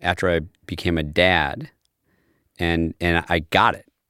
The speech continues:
you know, and I got the context of it, and I got how brilliant it was, um, because Asimov was really the first person to get people to take science fiction seriously. And shortly after I was forty,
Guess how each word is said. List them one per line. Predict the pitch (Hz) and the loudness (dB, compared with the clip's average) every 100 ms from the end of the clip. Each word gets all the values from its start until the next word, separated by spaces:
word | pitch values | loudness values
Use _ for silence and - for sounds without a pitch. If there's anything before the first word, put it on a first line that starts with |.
| _ _ | _ _
you | - 87 | -6 -2
know, | 82 80 | 0 0
and | 85 | 0
I | 82 | 2
got | 98 101 | 2 0
the | |
context | - - 92 92 82 - | -4 -4 -2 -2 -4 -4
of | 76 | -6
it, | 76 | -4
and | 76 | -6
I | 76 | -4
got | 80 85 | -2 -2
how | 90 87 | -2 -8
brilliant | 80 85 85 82 82 | -4 -4 -2 -4 -6
it | 82 | -10
was, | 78 80 85 - - _ _ _ - | -12 -12 -12 -12 -14 _ _ _ -2
um, | 80 76 | 0 0
because | 71 85 | 0 2
Asimov | 90 90 90 82 76 | 4 4 2 0 -2
was | 73 | -4
really | 78 71 | -4 -4
the | 65 | -6
first | 87 78 - | -6 -6 -4
person | - 78 80 73 | -2 -2 -2 -4
to | 73 | -4
get | 76 71 - | -4 -6 -10
people | - 80 76 | -8 -4 -6
to | - | -6
take | - 80 | -6 -6
science | - 76 69 | -2 -4 -4
fiction | - 82 78 71 76 _ | -8 -8 -6 -8 -10 _
seriously. | - 135 117 78 - 87 82 _ _ - - _ _ _ _ | -4 2 2 0 -6 -10 -12 _ _ -20 -20 _ _ _ _
And | 98 87 85 80 - - | -2 0 0 -2 -8 -8
shortly | - - - 139 139 107 101 | -4 -2 2 2 2 2 4
after | 95 110 - 95 87 78 - | 4 2 0 -2 -2 -2 -2
I | 78 | -4
was | 73 | -4
forty, | - - 85 76 73 76 80 | -10 -6 -4 -4 -4 -6 -8